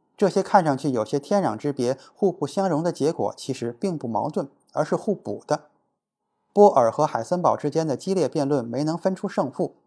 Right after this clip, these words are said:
于是泡利在一九二七年的六月初担任了一次公正的裁判。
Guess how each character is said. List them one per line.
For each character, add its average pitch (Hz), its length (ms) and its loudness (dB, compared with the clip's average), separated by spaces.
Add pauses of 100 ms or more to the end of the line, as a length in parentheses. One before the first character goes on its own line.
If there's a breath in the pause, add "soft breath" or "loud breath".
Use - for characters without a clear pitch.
(400)
于 143 120 0
是 143 160 0
泡 160 240 4
利 160 160 2
在 120 200 -4
一 147 200 -6
九 120 140 -6
二 131 200 0
七 165 200 -6
年 143 120 0
的 151 140 0
六 165 180 0
月 135 120 0
初 180 340 -6
担 147 160 0
任 143 160 0
了 113 100 -2
一 120 80 -8
次 127 220 -4
公 185 320 -2
正 165 160 -2
的 107 100 -4
裁 - 220 -8
判。 - 300 0